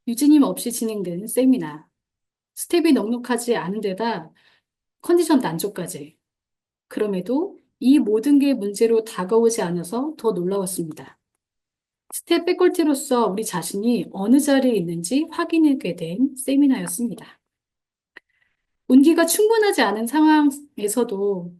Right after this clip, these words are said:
우리가 온전히 조율되어 있다면 하늘의 디자인이 드러날 수밖에 없구나.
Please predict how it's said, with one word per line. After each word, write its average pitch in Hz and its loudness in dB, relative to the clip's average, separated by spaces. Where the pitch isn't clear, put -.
우리가 202 -2
온전히 240 2
조율되어 220 -2
있다면 180 -12
하늘의 277 2
디자인이 196 -6
드러날 196 -6
수밖에 165 -12
없구나. 160 -8